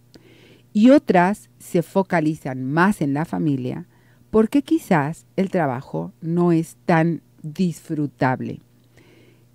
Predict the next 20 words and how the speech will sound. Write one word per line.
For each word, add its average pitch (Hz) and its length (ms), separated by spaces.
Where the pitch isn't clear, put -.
¿Por 247 220
qué? 349 380
Primero 226 320
vamos 220 260
a 220 40
entender 147 440
esta 143 200
parte. - 460
¿Por 208 200
qué 285 140
entonces 208 920
yo 165 520
o 131 120
mi 127 180
esposo 147 720
no 196 160
podemos 180 400
lograr 147 300
esta 147 180
conexión? - 680